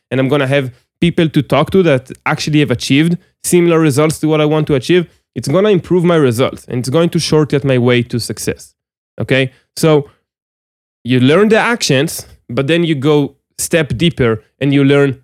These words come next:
more and more and more about all the other things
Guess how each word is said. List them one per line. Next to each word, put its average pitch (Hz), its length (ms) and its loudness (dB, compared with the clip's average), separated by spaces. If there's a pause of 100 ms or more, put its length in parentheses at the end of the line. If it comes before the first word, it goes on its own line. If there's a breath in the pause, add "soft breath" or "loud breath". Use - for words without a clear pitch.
more 151 340 4
and 139 140 2
more 135 240 4
and 127 120 2
more 131 220 4
about 123 340 2
all 147 180 2
the 139 180 -2
other 170 220 2
things 123 360 -4